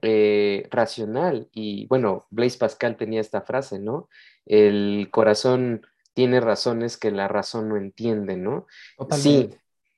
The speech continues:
Speaker 1: y eso estoy de acuerdo, y también contigo de que la,
Speaker 2: Totalmente.
Speaker 1: el amor es una pasión, pero pagar los pañales no es
Speaker 2: Sí,
Speaker 1: una
Speaker 2: no.
Speaker 1: emoción,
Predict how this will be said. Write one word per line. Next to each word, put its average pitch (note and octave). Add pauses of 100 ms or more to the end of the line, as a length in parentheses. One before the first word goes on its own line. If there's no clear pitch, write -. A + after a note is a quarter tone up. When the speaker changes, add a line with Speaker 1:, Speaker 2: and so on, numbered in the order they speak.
(180)
Speaker 1:
y B2
eso C3+
estoy C#3+
de C3+
acuerdo, C3
y G#2
también A#2+
contigo B2
de G#2
que G#2
la, G#2
Speaker 2:
Totalmente. -
Speaker 1:
el A2
amor A2+
es C3
una B2
pasión, A2+ (540)
pero A#2
pagar C3+ (240)
los D#3
pañales E3+
no C#3
es C#3+ (640)
Speaker 2:
Sí, -
Speaker 1:
una C#3
Speaker 2:
no. C3+
Speaker 1:
emoción, A#2